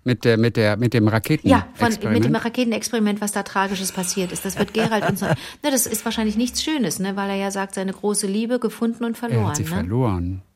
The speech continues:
Speaker 2: Ja.
Speaker 1: Ja. Oder war das eine Rakete, die große Liebe?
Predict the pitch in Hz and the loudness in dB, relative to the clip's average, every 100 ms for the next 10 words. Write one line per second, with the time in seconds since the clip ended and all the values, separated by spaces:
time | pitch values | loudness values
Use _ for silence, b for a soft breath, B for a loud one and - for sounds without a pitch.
0 | - 190 185 180 185 208 _ _ 98 82 | -12 -8 -8 -8 -10 -14 _ _ -12 -10
1 | 78 85 127 123 _ _ _ _ _ _ | -10 -10 -10 -14 _ _ _ _ _ _
2 | _ _ - 107 92 104 107 110 107 107 | _ _ -6 -2 0 0 0 0 0 -2
3 | - 117 104 95 - 95 - 98 87 80 | 2 2 2 -2 -2 -2 -2 -6 -6 -6